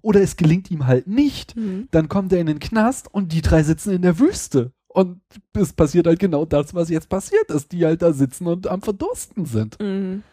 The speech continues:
Speaker 1: Und dann kommt die nächste dämliche Entscheidung, dass sie halt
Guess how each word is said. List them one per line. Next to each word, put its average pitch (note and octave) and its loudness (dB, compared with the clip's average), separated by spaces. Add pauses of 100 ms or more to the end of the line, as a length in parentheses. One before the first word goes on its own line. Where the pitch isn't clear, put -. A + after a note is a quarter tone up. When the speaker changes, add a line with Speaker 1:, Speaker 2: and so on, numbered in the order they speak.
(160)
Speaker 1:
Und E3+ -4
dann E3+ 6
kommt D#3 2
die E3 -4
nächste D4 0
dämliche D3 0
Entscheidung, C3+ -4 (420)
dass - -2
sie F3+ 2
halt G#3 4